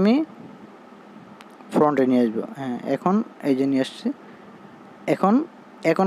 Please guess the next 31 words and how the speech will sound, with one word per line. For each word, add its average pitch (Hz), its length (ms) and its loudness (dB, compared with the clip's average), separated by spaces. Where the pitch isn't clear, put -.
আমি 202 160 4
কী 208 140 4
করবো? 214 240 6
আমার 185 160 4
যে 185 100 8
ফ্রেমটি 180 340 4
আছে 185 140 0
এখন 165 200 0
নিয়ে 139 160 2
আসবো 120 240 2
আমি। 117 140 -4
সুন্দরভাবে 170 460 6
ভিডিওটা 180 340 6
দেখে 180 200 2
আপনারা 175 280 2
অবশ্যই 175 280 4
আশা 170 180 2
করি 185 120 4
mobile 165 220 8
tutorial 170 340 4
নিয়ে 202 120 2
সুন্দরভাবে 170 420 6
আপনারা 151 200 2
বুঝতে 160 160 2
পারেন। 135 140 4
এখন 170 140 0
আমি 180 120 4
এই 160 140 6
ফ্রেমটিকে 165 440 2
আমার 156 200 4
মোবাইলের 165 380 6